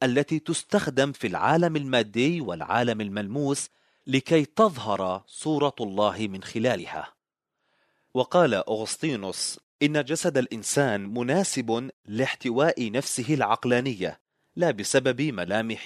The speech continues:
وجهه وبنية جسمه، بل بسبب حقيقة أنه يقف منتصباً ويستطيع أن ينظر إلى السماء وأن يحدق في الأعالي. وقد كان جون كالفن يؤمن بالشيء نفسه تقريباً،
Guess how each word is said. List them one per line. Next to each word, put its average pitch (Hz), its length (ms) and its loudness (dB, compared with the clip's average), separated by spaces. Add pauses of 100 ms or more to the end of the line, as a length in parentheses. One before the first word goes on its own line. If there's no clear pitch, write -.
وجهه 120 600 -2
وبنية 104 540 -4
جسمه، 104 460 -6 (640)
بل 120 300 2
بسبب 143 600 2
حقيقة 135 1000 -2
أنه 110 420 -4
يقف 135 440 0
منتصباً 120 760 -2 (360)
ويستطيع 117 840 2
أن 135 160 0
ينظر 180 540 4
إلى 151 280 2
السماء 107 580 0 (240)
وأن 143 300 4
يحدق 131 680 0
في - 120 -4
الأعالي. 90 560 -2 (720)
وقد 165 280 4
كان 185 400 0
جون 120 200 -2
كالفن 151 580 0
يؤمن 127 560 -4
بالشيء 101 560 -6
نفسه 101 560 -6
تقريباً، 104 540 -4